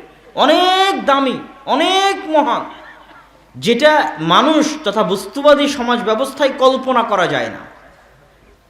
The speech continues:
এই জন্য আমি বলেছি আপনাদের অঞ্চলে বক্তব্য দিতে এসে, নীলফামারীতে এবং আপনাদের এই অঞ্চলের অবস্থা আমি জানি না, আমার যতদূর জানা যে গোটা রংপুর বিভাগের একই অবস্থা, সেটা হচ্ছে আপনাদের এই অঞ্চলগুলোতে মা এবং বোনেরা,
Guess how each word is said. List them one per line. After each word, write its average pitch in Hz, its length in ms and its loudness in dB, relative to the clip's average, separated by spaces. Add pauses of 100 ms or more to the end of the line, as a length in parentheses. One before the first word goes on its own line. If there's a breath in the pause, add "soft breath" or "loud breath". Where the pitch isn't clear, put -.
(140)
এই 156 140 -2
জন্য 185 220 -4
আমি 165 220 -2
বলেছি 151 500 -2
আপনাদের 147 440 -4
অঞ্চলে 131 420 -2
বক্তব্য 131 460 -4
দিতে 135 260 -4
এসে, - 520 -8 (140)
নীলফামারীতে 160 680 -2
এবং 156 220 -2
আপনাদের 151 360 -4
এই 156 80 0
অঞ্চলের 175 440 -4
অবস্থা 160 360 -4
আমি 156 140 -6
জানি 143 220 -4
না, 131 100 -6
আমার 160 260 -4
যতদূর 175 380 -6
জানা 151 360 -2 (320 loud breath)
যে 143 100 -6
গোটা 165 240 -2
রংপুর 170 420 -2
বিভাগের 180 440 -2
একই 180 220 -4
অবস্থা, 143 540 -4 (300 loud breath)
সেটা 160 180 -4
হচ্ছে 170 180 0
আপনাদের 165 420 -2
এই 165 60 -2
অঞ্চলগুলোতে 156 960 -4 (220 loud breath)
মা 151 300 2
এবং 170 400 0
বোনেরা, 151 480 0